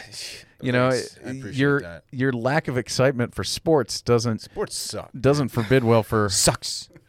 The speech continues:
Speaker 1: It's
Speaker 3: Sucks.
Speaker 1: probably not good for hosting a sports podcast moving
Speaker 2: Yeah, I
Speaker 1: forward,
Speaker 2: agree.
Speaker 1: but
Speaker 2: I agree.
Speaker 3: No, you
Speaker 1: Uh,
Speaker 3: need the emo guy. And for f-
Speaker 2: Yeah.
Speaker 3: first time in his life, Dylan's the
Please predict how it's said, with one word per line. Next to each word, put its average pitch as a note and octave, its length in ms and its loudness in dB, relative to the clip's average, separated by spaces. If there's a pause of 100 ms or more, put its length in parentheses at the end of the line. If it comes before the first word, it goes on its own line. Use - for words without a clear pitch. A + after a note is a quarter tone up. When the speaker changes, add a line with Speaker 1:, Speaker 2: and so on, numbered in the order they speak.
Speaker 1:
It's - 120 -12
Speaker 3:
Sucks. - 220 -6
Speaker 1:
probably D#3 200 2
not B2 120 4
good A#2 160 2
for G#2+ 120 -6
hosting A2 300 0
a - 40 -8
sports - 320 -4
podcast F#2+ 540 -6
moving F#2+ 140 -2
Speaker 2:
Yeah, B2 80 0
I A#2+ 140 0
Speaker 1:
forward, G2 140 -4
Speaker 2:
agree. F2+ 280 -6 (160)
Speaker 1:
but - 80 -14
Speaker 2:
I G#2+ 60 -10
agree. G#2+ 200 -10
Speaker 3:
No, D3+ 220 -2
you D#3+ 120 0
Speaker 1:
Uh, - 40 -4
Speaker 3:
need G3+ 180 -2
the D3+ 140 -6
emo C#3 320 -6
guy. A2 420 -6 (160)
And A#2 220 -18
for C3+ 120 -10
f- A#2 120 -16
Speaker 2:
Yeah. A#2 100 -12
Speaker 3:
first E3 200 0
time E3+ 160 -2
in D3 60 -6
his B2 100 -10
life, C3 220 -2
Dylan's C3+ 300 -8
the A#2+ 140 -12